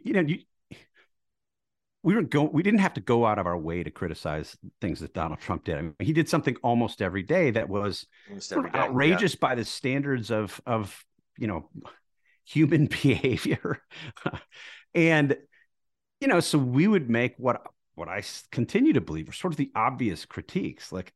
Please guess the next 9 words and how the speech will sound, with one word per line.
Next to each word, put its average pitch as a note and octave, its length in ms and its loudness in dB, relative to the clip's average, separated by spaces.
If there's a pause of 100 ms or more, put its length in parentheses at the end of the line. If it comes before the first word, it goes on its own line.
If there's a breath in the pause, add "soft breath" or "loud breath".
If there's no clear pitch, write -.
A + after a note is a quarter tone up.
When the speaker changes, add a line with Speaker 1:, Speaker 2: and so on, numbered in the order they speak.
Speaker 1:
"Oh, D3+ 380 4
no, B2 240 2
you G#2 160 0
shouldn't A2+ 460 -2
call A2 260 -2
a - 20 -2
woman G2 300 -4
horse A2+ 340 -2
face." - 420 -14